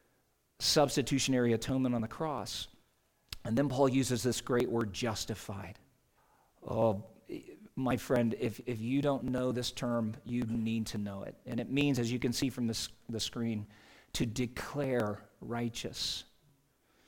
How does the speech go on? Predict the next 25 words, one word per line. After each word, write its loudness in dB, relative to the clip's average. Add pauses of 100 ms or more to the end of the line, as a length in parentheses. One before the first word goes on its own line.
(380)
Or 4
as 4
the 6
commentator 6
Douglas 6
Moo 8
writes 10
in 4
his 0
commentary, 4 (100)
uh, -2
the 2
epistles 0
to -2
the 4
Romans, 4 (240)
it 0
means 2
to 2
be 4
acquitted 4
by 4
God 4
from 2 (100)
all 4